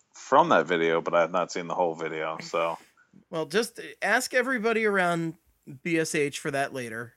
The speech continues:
Speaker 2: and I'm sure somebody will find it for you in seconds.
Speaker 1: Yeah, I'm sure Kurt or Joe has it, so
Speaker 2: I'm
Speaker 1: I'll
Speaker 2: sure Kurt
Speaker 1: yeah,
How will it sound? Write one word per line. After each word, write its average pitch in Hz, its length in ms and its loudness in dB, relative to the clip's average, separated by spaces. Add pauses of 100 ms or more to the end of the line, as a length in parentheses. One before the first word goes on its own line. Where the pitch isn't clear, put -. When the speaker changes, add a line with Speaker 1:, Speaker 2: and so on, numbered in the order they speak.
(120)
Speaker 2:
and 131 140 -6
I'm 127 100 -6
sure 151 220 -4
somebody 135 540 -4
will 120 160 -10
find 117 280 -8
it - 100 -12
for 123 100 -14
you 117 160 -8
in 104 100 -14
seconds. 98 560 -8
Speaker 1:
Yeah, 82 200 2
I'm 92 100 0
sure 92 340 2 (200)
Kurt 78 280 -4
or 78 40 -10
Joe 76 240 -6
has 64 220 -4
it, - 160 -12
so 60 280 -10
Speaker 2:
I'm 226 80 6
Speaker 1:
I'll - 40 -2
Speaker 2:
sure 294 360 8
Kurt - 360 2
Speaker 1:
yeah, 180 260 2